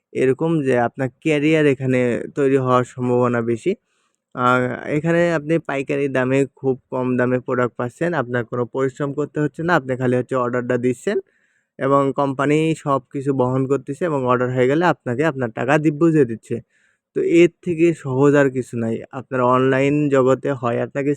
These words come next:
সেল করতে হবে, না হলে রেফার করতে হবে। বিষয় হচ্ছে এরকম, এখন আপনি বুদ্ধি সেল করবেন, প্রোডাক্ট সেল করবেন, সার্ভিস সেল করবেন, নাকি আপনি রেফার করবেন, এটা আপনি এখন ভাবে দেখেন। তো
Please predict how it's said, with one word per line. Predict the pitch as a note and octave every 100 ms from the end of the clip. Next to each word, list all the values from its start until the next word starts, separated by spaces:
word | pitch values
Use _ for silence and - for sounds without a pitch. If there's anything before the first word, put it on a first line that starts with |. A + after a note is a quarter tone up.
| -
সেল | D#3+ D3
করতে | E3 D#3+ E3+
হবে, | F3 A3 - _ _ -
না | C#3+ C#3
হলে | D3+ D3
রেফার | C3 C3 B2
করতে | B2 - B2
হবে। | B2 C#3 C3
বিষয় | B2 C3
হচ্ছে | B2 C3
এরকম, | A2+ A#2+ A#2 B2
এখন | B2 B2
আপনি | A#2+ C3 A#2+
বুদ্ধি | C3 B2+ C3+
সেল | B2+ D3+ C#3
করবেন, | D#3 E3+ D3 A2+
প্রোডাক্ট | - B2+ B2+ A#2+
সেল | C#3+ C3+
করবেন, | C#3 C#3 D3 -
সার্ভিস | B2 A#2+ B2+ -
সেল | C#3+ C#3
করবেন, | D#3+ F3+ C#3+ _ _ _ _ F#3
নাকি | F3 E3
আপনি | D#3 D3
রেফার | C#3 C#3 C3
করবেন, | C3 C3+ C3 A#2
এটা | B2 C3 E3 _ _ _
আপনি | - B2 C#3 C3+
এখন | C3+ C3
ভাবে | B2+ B2+
দেখেন। | A#2+ A#2+ C3+ D#3 _ _ _ _
তো | C#3+